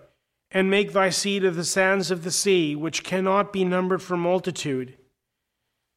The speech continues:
And he lodged there the same night, and he took of that which came to his hand to present for Esau his brother, two hundred she-goats and twenty he-goats,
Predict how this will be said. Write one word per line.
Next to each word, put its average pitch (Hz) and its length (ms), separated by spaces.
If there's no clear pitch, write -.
And 190 160
he 220 100
lodged 214 480
there 180 160
the 156 100
same 165 360
night, 151 420
and 185 160
he 190 60
took 240 280
of 233 120
that 196 380
which 170 240
came 190 420
to - 120
his 202 240
hand 156 520
to 180 120
present 180 520
for 165 160
Esau 165 440
his 165 200
brother, 131 520
two 196 140
hundred 185 360
she-goats 202 1000
and 143 120
twenty 185 380
he-goats, 185 800